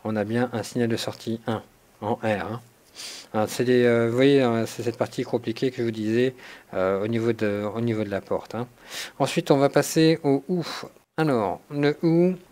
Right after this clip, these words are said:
Euh, c'est un OU, donc si il reçoit l'un ou l'autre, ou l'un et l'autre, il peut envoyer sa sortie. Donc ici, euh, j'ai bien les deux signaux d'entrée, hein, donc si j'en retire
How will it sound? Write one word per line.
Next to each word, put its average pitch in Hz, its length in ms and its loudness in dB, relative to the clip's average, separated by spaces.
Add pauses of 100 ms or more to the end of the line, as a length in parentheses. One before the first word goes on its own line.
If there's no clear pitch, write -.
(1400)
Euh, 120 280 6
c'est - 260 4
un 117 460 4
OU, 151 240 2
donc 120 180 -4
si 147 420 0 (420)
il 123 80 2
reçoit 131 680 2
l'un 135 520 2 (1300)
ou 170 220 4
l'autre, 156 480 2 (160)
ou 127 260 2
l'un 135 360 4
et 131 140 2
l'autre, 131 340 0 (300)
il 120 120 -6
peut 143 160 6
envoyer 131 400 2
sa 139 180 -6
sortie. - 520 -2 (460)
Donc 104 180 -8
ici, 147 380 0
euh, 113 180 4
j'ai 113 140 -2
bien 127 260 2
les 110 140 0
deux 113 120 0
signaux 113 280 -2
d'entrée, 123 400 2
hein, 139 140 2
donc 123 180 -2
si - 140 -4
j'en 117 160 0
retire 101 320 -2